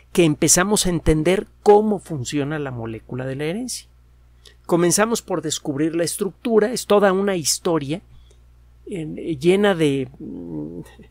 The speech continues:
de intrigas científicas y de, y de, eh, de cosas que bien vale la pena conocer. Hay, hay un libro excelente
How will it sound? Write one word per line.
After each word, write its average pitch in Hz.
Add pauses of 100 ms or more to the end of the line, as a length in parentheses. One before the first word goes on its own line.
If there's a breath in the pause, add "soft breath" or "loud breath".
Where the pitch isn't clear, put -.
(400)
de 156
intrigas 170
científicas 160
y 143
de, 135 (340 soft breath)
y 151
de, 135 (640)
eh, - (520)
de -
cosas 226
que 185
bien 208
vale 208
la 151
pena 196
conocer. - (720)
Hay, 156
hay 165
un 180
libro 165
excelente 156